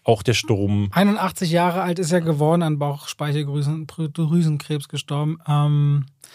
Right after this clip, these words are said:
Speaker 2: einundachtzig ist zumindest ein Alter,
Speaker 1: Ja,
Speaker 2: muss
Speaker 1: da,
Speaker 2: man sagen.
Speaker 1: und du hast dann echt viel gesehen, hast viel erreicht. Ich weiß nicht, ob du dieses Remake von Vier gegen die Wand gesehen, äh, Vier gegen die
Speaker 2: Ja,
Speaker 1: Wand gesehen
Speaker 2: damals,
Speaker 1: hast.
Speaker 2: aber, äh,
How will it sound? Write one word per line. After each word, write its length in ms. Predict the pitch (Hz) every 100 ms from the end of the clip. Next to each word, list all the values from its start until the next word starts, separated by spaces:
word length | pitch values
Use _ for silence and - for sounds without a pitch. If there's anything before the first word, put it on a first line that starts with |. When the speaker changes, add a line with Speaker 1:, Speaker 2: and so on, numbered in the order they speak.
| - -
Speaker 2:
einundachtzig 520 | - 208 185 175 - 170
ist 140 | 165
zumindest 400 | 170 175 196 180
ein 140 | 170
Alter, 460 | 156 151 156 143 135 _ _
Speaker 1:
Ja, 360 | - 123 143 98
Speaker 2:
muss 140 | 156 143
Speaker 1:
da, 60 |
Speaker 2:
man 140 | 143 135
sagen. 200 | 127 127
Speaker 1:
und 80 | 135
du 60 |
hast 160 | 123 131
dann 260 | 120 117
echt 300 | - 117 -
viel 140 | - 123
gesehen, 340 | 110 120 143
hast 140 | 127 -
viel 200 | 127 120
erreicht. 380 | 107 107 -
Ich 60 | -
weiß 120 | 139
nicht, 120 | 143 131
ob 120 | -
du 80 | 117
dieses 360 | 120 113 107
Remake 400 | 110 123 139 139
von 180 | - 117
Vier 260 | 104 - 127
gegen 220 | 123 120
die 120 | 117
Wand 360 | 104 107 117 -
gesehen, 360 | 104 101 117 120
äh, 160 | 110
Vier 140 | - 113
gegen 140 | 117
die 80 | 110
Speaker 2:
Ja, 220 | 170 147
Speaker 1:
Wand 120 | 151
gesehen 180 | 139 139
Speaker 2:
damals, 240 | 139 139 135
Speaker 1:
hast. 80 | 151
Speaker 2:
aber, 500 | 135 131 131 139
äh, 60 | 160